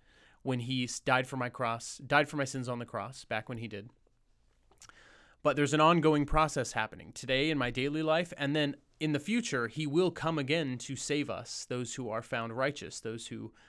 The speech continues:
um, die in his love. And so we see the process of justification not as being completely in one moment,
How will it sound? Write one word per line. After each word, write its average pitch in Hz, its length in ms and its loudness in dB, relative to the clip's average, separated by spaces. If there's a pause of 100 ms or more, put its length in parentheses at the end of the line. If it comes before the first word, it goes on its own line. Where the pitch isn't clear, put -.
(200)
um, 101 460 -6
die 120 240 2
in 113 220 -6
his 113 200 -8
love. - 400 -6 (1120)
And 143 180 0
so 139 540 2
we 208 220 0
see 147 480 -4 (320)
the 139 80 -2
process 160 460 2
of 127 60 -2
justification 139 800 0
not 143 240 4
as 131 160 -2
being 135 200 0
completely 127 800 -4 (180)
in 123 200 -2
one 123 220 0
moment, 143 540 -4